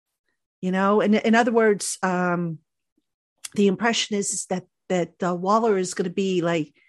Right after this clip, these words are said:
the alpha and omega of the Giants offense. No, that's not the case. This isn't a situation like it was, you know, a few years ago when Odell Beckham Junior was here, and Odell Beckham Junior was the only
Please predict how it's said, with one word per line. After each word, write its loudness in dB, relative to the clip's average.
the -4
alpha 0
and -2
omega 0
of -10
the -6
Giants -4
offense. -2
No, 4
that's -8
not -2
the -8
case. -2
This 2
isn't 4
a 4
situation 0
like -4
it -2
was, 4
you 0
know, 0
a -2
few -4
years 2
ago 0
when -2
Odell -2
Beckham -4
Junior 0
was -2
here, -2
and 4
Odell 8
Beckham 2
Junior 0
was -4
the -2
only 2